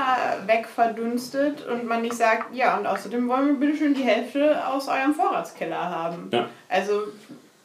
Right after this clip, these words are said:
Speaker 1: im Endeffekt hat er von der Rache ja auch nichts. Und ist halt der alte Sack ein bisschen früher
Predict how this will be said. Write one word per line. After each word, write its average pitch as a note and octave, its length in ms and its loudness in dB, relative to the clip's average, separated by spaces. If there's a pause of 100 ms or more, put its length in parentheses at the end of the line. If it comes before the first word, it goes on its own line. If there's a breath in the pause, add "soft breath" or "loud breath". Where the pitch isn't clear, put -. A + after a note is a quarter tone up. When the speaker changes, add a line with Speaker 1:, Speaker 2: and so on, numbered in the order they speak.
(120)
Speaker 1:
im A#3 140 -2
Endeffekt C4+ 560 0
hat C4 140 2
er A#3+ 400 4
von A3+ 400 0
der A3 180 0
Rache B3+ 280 0
ja B3 320 2
auch C4+ 140 -2
nichts. - 420 -6
Und F#3 100 -6
ist G#3 160 -6
halt A3 220 -2
der A3+ 120 2
alte A3 260 0
Sack A#3 220 0
ein A3 120 -8
bisschen A#3+ 320 -4
früher C4 600 0